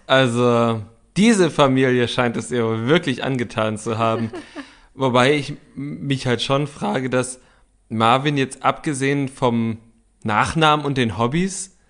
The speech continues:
Speaker 1: jetzt, finde ich, gar nicht so viel mit Calvin gemeinsam hat, oder?
Speaker 2: Ja, der wohnt doch auch noch bei Mutti, oder?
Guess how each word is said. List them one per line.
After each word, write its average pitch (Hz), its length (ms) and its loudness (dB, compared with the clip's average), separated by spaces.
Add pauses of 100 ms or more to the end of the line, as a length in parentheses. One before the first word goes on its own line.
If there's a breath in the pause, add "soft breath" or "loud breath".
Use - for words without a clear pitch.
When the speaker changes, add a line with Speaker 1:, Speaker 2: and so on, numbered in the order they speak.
(500)
Speaker 1:
jetzt, 131 220 -4
finde 151 180 0
ich, 131 100 -8
gar 127 160 2
nicht 123 120 0
so 143 200 2
viel 139 200 -2
mit 107 180 -4
Calvin 110 360 0
gemeinsam 107 480 -4
hat, 104 180 -6
oder? 143 280 -6 (260)
Speaker 2:
Ja, 196 120 -6
der 190 140 -2
wohnt 226 160 -2
doch 247 100 -4
auch 247 80 -2
noch 208 140 -2
bei 214 140 -4
Mutti, 220 320 0
oder? 233 320 -4